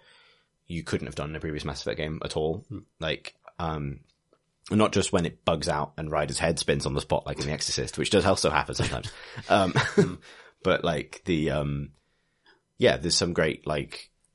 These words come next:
Speaker 1: when you remember, and I think maybe this is the key thing, when you remember how stiff and limited the old Mass Effect games were in some regards, they started to break out of this. But Mass Effect one, no one could ever hold anything.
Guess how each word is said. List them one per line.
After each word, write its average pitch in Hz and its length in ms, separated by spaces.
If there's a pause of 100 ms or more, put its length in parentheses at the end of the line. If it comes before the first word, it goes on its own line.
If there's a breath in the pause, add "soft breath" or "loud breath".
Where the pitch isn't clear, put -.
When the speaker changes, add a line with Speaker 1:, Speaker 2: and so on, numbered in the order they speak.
(760)
Speaker 1:
when 95 140
you 90 140
remember, 90 720 (100)
and 85 100
I 90 40
think 92 100
maybe 82 140
this - 120
is 82 100
the - 100
key 78 260
thing, 85 300
when 95 160
you 95 140
remember 110 400
how 98 180
stiff - 460
and 76 100
limited 78 560 (760)
the 82 100
old 76 140
Mass 73 140
Effect - 160
games 85 160
were 82 120
in 87 80
some 92 200
regards, 98 340
they 92 140
started - 440
to - 60
break 85 220
out 90 180
of 65 120
this. - 260 (260 loud breath)
But - 120
Mass 127 180
Effect 73 160
one, 85 340
no 95 140
one 110 220
could - 120
ever 87 140
hold 85 260
anything. 110 380